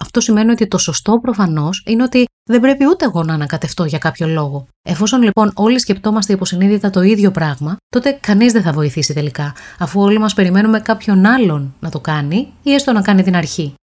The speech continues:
Στις έρευνες έχει επίσης σημειωθεί ότι πολλοί φοβούνται μην τυχόν δεν δώσουν τη σωστή βοήθεια και κάνουν μεγαλύτερη ζημιά και ότι κάποιος άλλος περαστικός, κάποιος γιατρός για παράδειγμα, θα βρεθεί να το κάνει. Δεν είναι όμως μόνο αυτό.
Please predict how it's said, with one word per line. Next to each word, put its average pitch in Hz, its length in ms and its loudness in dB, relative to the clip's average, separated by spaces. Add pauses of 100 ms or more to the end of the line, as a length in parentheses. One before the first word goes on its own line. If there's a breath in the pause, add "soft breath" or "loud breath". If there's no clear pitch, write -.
(140)
Στις - 180 -4
έρευνες 240 400 2
έχει 240 140 0
επίσης 233 280 0
σημειωθεί 175 560 0
ότι 185 280 0 (220 loud breath)
πολλοί 185 500 4
φοβούνται 208 440 2
μην 269 100 2
τυχόν 233 280 2
δεν 233 120 2
δώσουν 240 260 0
τη 262 80 -4
σωστή 208 260 -2
βοήθεια 208 580 2 (120)
και - 120 -4
κάνουν 262 280 4
μεγαλύτερη 233 560 4
ζημιά 151 380 -2 (160)
και - 120 -2
ότι 226 320 0
κάποιος 294 340 -2
άλλος 269 300 4
περαστικός, 160 800 -4
κάποιος 262 360 -2
γιατρός 247 420 2
για 165 100 0
παράδειγμα, 151 540 0 (120)
θα 349 120 -2
βρεθεί 330 280 2
να 220 100 6
το 180 80 2
κάνει. 143 400 -2 (400)
Δεν 240 160 4
είναι 277 160 4
όμως 160 200 0
μόνο 151 180 -4
αυτό. 147 320 -8